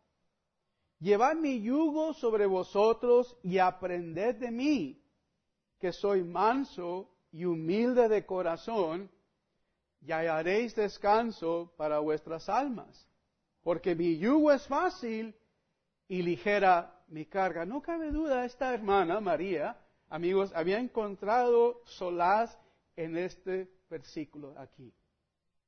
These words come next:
"Aprended de mí". Y aquí, amigos, la vemos. Ahí viene el maestro. Amigos, no es, no es Juan, no es Isaías, no es ningún otro profeta, amigos.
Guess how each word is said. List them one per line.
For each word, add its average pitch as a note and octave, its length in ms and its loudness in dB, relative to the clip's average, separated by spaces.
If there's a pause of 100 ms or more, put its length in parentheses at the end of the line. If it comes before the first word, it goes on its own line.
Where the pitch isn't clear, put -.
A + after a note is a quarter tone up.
(1160)
"Aprended C#3+ 800 -6
de E3+ 140 -6
mí". D#3 420 -14
Y E3 60 -16
aquí, F3 340 -6
amigos, D#4+ 340 -2
la B3 120 0
vemos. F#4+ 260 -4 (140)
Ahí B3+ 100 -4
viene F4+ 240 0
el G4 100 0
maestro. F#4 840 -2 (100)
Amigos, G4+ 300 -6 (200)
no E4+ 300 2
es, F4 260 0 (140)
no D4 220 2
es C#4 200 -2
Juan, C#4+ 640 4
no A3+ 200 0
es B3+ 260 8
Isaías, C4 800 2
no B3+ 80 0
es C#4+ 100 2
ningún C4+ 380 -2
otro B3+ 340 0
profeta, C4+ 640 0
amigos. C4+ 400 0